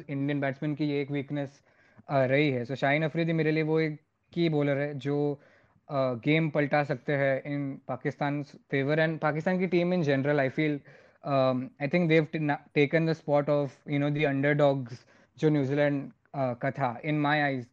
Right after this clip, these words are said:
they have a, they have a strong team, uh, काफी उनके प्लेयर्स भी प्रॉमिसिंग है, in form है। Uh, so I feel,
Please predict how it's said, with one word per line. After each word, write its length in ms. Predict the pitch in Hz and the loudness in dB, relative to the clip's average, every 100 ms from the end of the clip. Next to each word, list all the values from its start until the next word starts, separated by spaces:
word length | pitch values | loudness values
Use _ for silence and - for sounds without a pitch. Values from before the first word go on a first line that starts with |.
| - | -8
they 100 | 147 | -2
have 220 | 143 143 | 0 2
a, 300 | 151 151 147 131 _ _ _ _ _ - | 2 2 2 -4 _ _ _ _ _ 0
they 80 | 143 | 2
have 100 | 156 | 2
a 60 | |
strong 340 | - 165 175 170 | 2 2 2 2
team, 360 | 165 165 160 | 0 0 -4
uh, 480 | 156 139 131 127 127 - _ | -4 -2 -2 -2 -6 -10 _
काफी 320 | - 139 - 165 | -4 -4 0 -2
उनके 320 | 156 160 156 | 0 0 -2
प्लेयर्स 360 | 143 143 143 143 | 0 -2 -2 -2
भी 340 | 147 156 151 147 | -2 0 0 -2
प्रॉमिसिंग 500 | 143 135 147 170 165 147 | -2 0 0 0 0 2
है, 120 | 147 143 | 2 2
in 120 | 147 147 | -2 -4
form 300 | 135 135 156 | -2 0 0
है। 200 | 139 131 123 _ _ _ _ 156 | -2 -4 -8 _ _ _ _ -2
Uh, 260 | 135 131 | 0 0
so 160 | 123 143 | -2 0
I 160 | 143 156 | 0 0
feel, 300 | 175 175 | 0 0